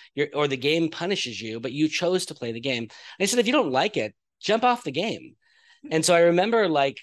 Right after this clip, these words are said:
Speaker 1: flying back home and flipping up my laptop and going, "I think I'm done. Like, I think I'm done with this industry." I was ready to, like,
Speaker 2: Wow.
Speaker 1: call it quits. I was ready to, like, just go, "You know, maybe it's time to do something else." And I had this interesting moment,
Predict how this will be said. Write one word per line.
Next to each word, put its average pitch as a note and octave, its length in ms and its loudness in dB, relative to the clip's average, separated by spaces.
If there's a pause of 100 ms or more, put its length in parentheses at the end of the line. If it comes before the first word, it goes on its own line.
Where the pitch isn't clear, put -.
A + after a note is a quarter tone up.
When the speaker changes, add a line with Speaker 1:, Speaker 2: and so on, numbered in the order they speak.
(120)
Speaker 1:
flying D#3+ 480 -2
back D3 240 -2
home C#3 380 -6
and A#2 260 -8
flipping E3+ 260 -2
up D3 100 -2
my D3 80 -2
laptop B2 440 -4
and B2+ 100 -4
going, A2+ 280 -6 (1200)
"I C#3+ 80 -4
think G#3 180 -2
I'm E3 140 -2
done. C#3+ 420 -6
Like, C3 100 -8
I D#3 60 -2
think F#3 140 -2
I'm D#3+ 100 2
done C#3 240 0
with C3+ 120 -4
this A#2+ 140 -6
industry." C#3+ 300 -4
I C3 140 0
was C#3 220 -2
ready D#3+ 240 0
to, C#3 100 -4
like, B2 240 -4 (180)
Speaker 2:
Wow. G3+ 180 -10
Speaker 1:
call E3+ 180 4
it - 80 2
quits. - 440 -2
I C3+ 100 -4
was C#3+ 140 -2
ready D3 420 0
to, - 120 -10
like, C3+ 180 -2
just - 180 -8
go, C3 160 -2
"You C3 180 -6
know, F3+ 200 -2
maybe D#3+ 300 -2
it's G3 180 -6
time E3+ 220 -4
to D#3+ 60 -8
do D#3 80 -4
something C#3+ 260 -6
else." D3+ 240 -2 (560)
And D3+ 80 0
I D3 40 2
had D#3+ 200 0
this - 340 -2
interesting E3+ 520 -2
moment, B2 520 -4